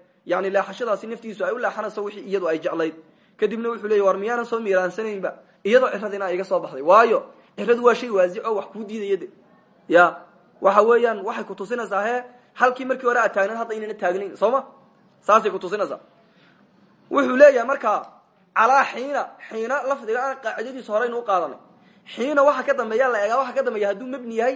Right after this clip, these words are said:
isna waa la bineeyaa. Waxa ka dambeeya hadduu mucrab yahay, isna waa la eegaa, isna mucrab baa laga dhigaa. Ya, iminka ficil maadi baa ka dambeeya de, soo ma?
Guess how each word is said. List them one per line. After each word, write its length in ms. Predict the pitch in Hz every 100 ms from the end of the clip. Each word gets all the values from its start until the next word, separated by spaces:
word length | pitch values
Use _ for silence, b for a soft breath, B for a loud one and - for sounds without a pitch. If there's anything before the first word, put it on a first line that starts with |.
| 262
isna 180 | - 262
waa 100 | 262
la 100 | 202
bineeyaa. 340 | 170 165 147 - _ b b b
Waxa 220 | 269 269
ka 100 | 269
dambeeya 280 | 269 233 220
hadduu 160 | 220 269
mucrab 320 | 277 247 233
yahay, 220 | 254 269 262
isna 160 | 240
waa 100 | 247
la 80 | 220
eegaa, 220 | 185 165 -
isna 160 | 185 240
mucrab 260 | 233 214
baa 100 | 202
laga 140 | 202 196
dhigaa. 180 | 170 - _ _ _ _ _ -
Ya, 320 | 196 226 175 - _ -
iminka 280 | 269 240 226
ficil 200 | 269 240
maadi 200 | 220 247
baa 100 | 240
ka 80 |
dambeeya 260 | 233 202 226
de, 120 | 208
soo 120 | 190
ma? 100 | 214